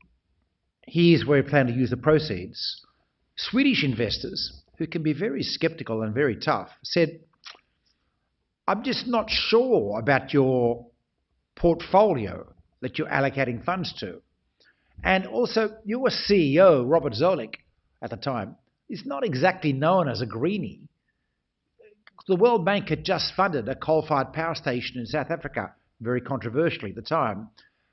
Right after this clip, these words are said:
And they said, 'Oh, we're not convinced.'" Cicero was then approached, the University of Oslo's Climate Change Research Centre,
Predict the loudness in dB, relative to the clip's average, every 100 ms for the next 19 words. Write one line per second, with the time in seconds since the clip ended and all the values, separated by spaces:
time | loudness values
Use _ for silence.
0 | _ -12 -8 -4 -2 -2 -2 -2 -4 -4
1 | -6 -6 -6 -2 -4 -4 -12 -16 _ _
2 | _ _ _ _ _ _ _ _ _ -4
3 | -2 0 0 0 0 -4 -8 _ _ _
4 | _ _ _ _ -2 0 0 0 0 0
5 | 0 -10 -6 -2 0 0 0 0 0 0
6 | 2 2 2 -2 -6 -12 -2 0 0 -2
7 | -4 -4 -6 -4 -4 -4 -4 -6 -8